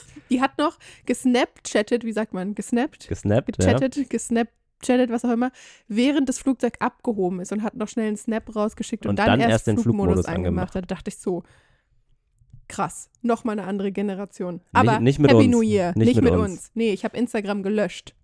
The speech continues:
Speaker 2: Aber ich habe schon gesnappt, als sie sechs Jahre alt war.
Speaker 1: Vor zehn Jahren?
Speaker 2: Ja.
Speaker 1: Snapchat ist bei mir nie angekommen.
Speaker 2: Es war auch sehr nischig damals. Ich habe das auch nur so random mit pa-, zwei, drei Leuten gemacht. Aber, ähm, ja, ich fand das immer ultra anstrengend.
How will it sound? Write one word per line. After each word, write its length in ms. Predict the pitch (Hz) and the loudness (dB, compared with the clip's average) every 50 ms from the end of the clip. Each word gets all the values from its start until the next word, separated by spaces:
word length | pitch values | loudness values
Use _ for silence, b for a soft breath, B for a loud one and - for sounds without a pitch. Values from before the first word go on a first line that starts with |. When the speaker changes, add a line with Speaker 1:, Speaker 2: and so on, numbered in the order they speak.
| _ _ - | _ _ -4
Speaker 2:
Aber 120 | - 98 104 | 0 0 2
ich 80 | 107 135 | 2 2
habe 80 | 139 | 0
schon 120 | - 143 127 | 0 0 -2
gesnappt, 640 | 117 110 - - 117 113 120 135 _ - - - | -2 -2 -2 0 2 4 2 2 _ -4 -12 -6
als 220 | - 107 107 104 | -4 -4 -4 -2
sie 380 | - 107 110 107 107 104 107 101 | 0 0 2 4 4 4 2 2
sechs 320 | 101 95 92 - - - - | 2 2 2 2 2 0 0
Jahre 240 | 104 98 92 87 82 | 2 2 2 2 0
alt 200 | 73 71 - - | -2 -2 -4 -2
war. 220 | 82 87 98 - - _ _ _ _ | -4 -4 -4 -6 -10 _ _ _ _
Speaker 1:
Vor 100 | - 240 - | -18 -12 -6
zehn 240 | - 240 262 269 | -4 -2 0 0
Jahren? 260 | 254 233 220 220 226 247 | 0 0 -2 0 0 0
Speaker 2:
Ja. 220 | 277 - - - _ _ _ - | 0 0 -2 -6 _ _ _ -12
Speaker 1:
Snapchat 400 | - 247 240 - - 277 262 240 | -8 -8 -8 -6 -4 -4 -4 -4
ist 140 | 240 - | -4 -4
bei 100 | - 226 | -4 -2
mir 140 | 226 226 226 | -2 0 0
nie 240 | 233 233 254 262 - | 2 2 2 0 0
angekommen. 560 | 208 220 220 214 208 - 208 196 202 208 196 _ _ _ _ _ _ _ _ - | -4 -6 -6 -6 -6 -8 -8 -6 -6 -8 -10 _ _ _ _ _ _ _ _ -8
Speaker 2:
Es 180 | - 101 - | -4 0 2
war 120 | 127 131 131 | 4 4 4
auch 40 | |
sehr 140 | 117 113 117 | 4 2 2
nischig 380 | 113 117 131 151 - 95 87 - | 4 2 0 0 0 -4 -4 -2
damals. 640 | - 80 78 80 82 92 113 135 - - - - - - - _ | -2 -2 0 0 0 2 0 0 -2 -8 -16 -18 -20 -20 -20 _
Ich 60 | - | -8
habe 80 | 101 90 | -8 -6
das 100 | 95 87 | -4 -2
auch 160 | 82 92 - | -2 -2 -2
nur 140 | 101 101 95 | -2 -4 -2
so 100 | 87 98 | 0 0
random 340 | 92 92 90 90 104 110 101 | 2 2 2 2 2 2 0
mit 140 | 98 92 - | -2 -2 -4
pa-, 180 | - - - - _ | -6 -8 -8 -10 _
zwei, 160 | - - 101 | -8 -4 -2
drei 120 | 95 92 92 | 0 0 0
Leuten 320 | 90 95 98 110 - 98 | 2 2 2 2 2 0
gemacht. 460 | 90 85 87 101 143 - - - - - - | 0 2 2 2 0 -2 -6 -20 -20 -20 -12
Aber, 720 | - - 87 90 92 87 90 87 87 85 85 85 - - - - | -4 0 2 4 6 6 6 6 6 6 4 2 0 -4 -10 -8
ähm, 440 | 90 87 85 85 85 82 80 82 80 - _ _ _ _ _ _ _ _ _ _ _ _ - | -6 -4 -4 -2 -4 -4 -4 -6 -8 -12 _ _ _ _ _ _ _ _ _ _ _ _ -2
ja, 240 | 87 78 80 80 - _ _ _ _ | -2 0 0 -2 -4 _ _ _ _
ich 160 | - - - - | -10 -10 -6 -2
fand 160 | 98 92 90 | -2 -2 -2
das 140 | 95 87 107 | -2 -2 0
immer 260 | 98 92 90 - - _ _ - | 0 0 0 -2 -4 _ _ -2
ultra 280 | - 123 107 87 85 90 | 0 0 0 0 -2 -4
anstrengend. 600 | 90 85 82 - - 98 98 113 - - _ | -4 -6 -6 -4 -4 -2 -2 -2 -4 -10 _